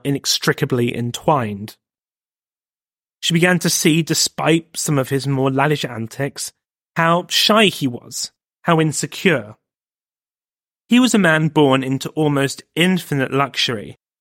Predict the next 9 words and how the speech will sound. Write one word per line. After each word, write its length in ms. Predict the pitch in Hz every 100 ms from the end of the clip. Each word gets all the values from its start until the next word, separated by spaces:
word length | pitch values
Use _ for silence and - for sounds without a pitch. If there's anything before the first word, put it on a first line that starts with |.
| _ -
and 160 | 175
so 160 | - 185
lacked 460 | 175 214 220 -
the 60 | 185
drive 360 | - 170 160 156
to 120 | 156
do, 400 | 143 156 165 175 - _ -
well, 540 | 147 143 175 170 - _ _ _ _ _ _
anything. 640 | 127 196 202 - 113 73